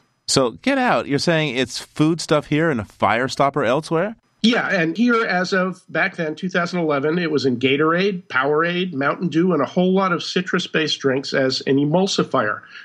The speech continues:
Speaker 2: And that sort of holds the flavorings together so you don't have water at the top of the bottle and flavoring at the bottom. Uh, when Brett Israel did this story for us, uh, it struck a nerve with a fifteen-year-old high school student in Mississippi named Sarah Kavanaugh. She read the story.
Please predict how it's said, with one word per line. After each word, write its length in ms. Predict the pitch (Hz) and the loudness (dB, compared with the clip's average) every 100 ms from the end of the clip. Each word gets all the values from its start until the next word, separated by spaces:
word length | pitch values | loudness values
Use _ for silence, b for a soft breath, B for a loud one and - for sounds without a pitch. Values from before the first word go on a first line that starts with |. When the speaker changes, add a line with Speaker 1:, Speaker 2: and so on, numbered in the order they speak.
| - | -2
Speaker 2:
And 160 | 135 | 2
that 160 | 151 151 | 2 2
sort 200 | 208 180 | 2 0
of 100 | 143 | -2
holds 460 | - 175 175 170 | 0 2 2 0
the 80 | 180 | -4
flavorings 540 | 160 165 160 151 147 - | -2 0 2 2 0 -2
together 340 | 143 139 139 | 0 2 2
so 140 | - | 0
you 80 | 139 | 0
don't 140 | 135 135 | 2 0
have 140 | 127 | -2
water 380 | 117 127 135 139 | 0 0 2 0
at 100 | 135 | -2
the 60 | |
top 280 | 131 135 123 | -4 -2 -2
of 20 | |
the 80 | 131 | -2
bottle 340 | 127 127 127 131 | 0 0 0 -2
and 160 | 113 | -2
flavoring 400 | 135 120 120 123 | -2 0 2 0
at 100 | 120 | 0
the 60 | 113 | -2
bottom. 440 | 113 107 147 185 B B B - | 0 2 0 -2 B B B -2
Uh, 140 | 151 | 2
when 160 | 160 147 | 2 2
Brett 200 | 175 220 | 0 0
Israel 300 | 226 226 190 | 0 0 0
did 220 | 175 143 | -2 -4
this 120 | 139 | -4
story 360 | - 196 240 208 | -2 0 0 -2
for 280 | - 135 117 | -2 -2 -2
us, 240 | - - B B B - | -4 -8 B B B -2
uh, 140 | 151 | 0
it 120 | 165 | 0
struck 300 | - 185 202 | 0 0 0
a 60 | 214 | 0
nerve 460 | 185 151 147 185 _ | 2 2 0 -2 _
with 240 | 147 147 151 | -2 -2 2
a 140 | 143 | 0
fifteen-year-old 920 | - 170 - 190 185 175 165 165 160 | 0 -6 0 2 4 4 2 2 -2
high 140 | - 185 | -2 -2
school 240 | - 196 | 0 0
student 280 | - 180 147 | 0 0 2
in 100 | 135 | 2
Mississippi 500 | 143 156 - 156 160 | 0 -2 -2 0 2
named 180 | 139 120 | 2 0
Sarah 580 | - - 165 175 175 185 | -2 0 0 0 -2 -6
Kavanaugh. 460 | - 165 147 104 - b b b b | -2 -2 -2 -6 -12 b b b b
She 160 | - 123 | -6 -2
read 260 | 123 147 | 0 0
the 40 | 160 | -2
story. 500 | - 170 160 196 | -2 0 2 0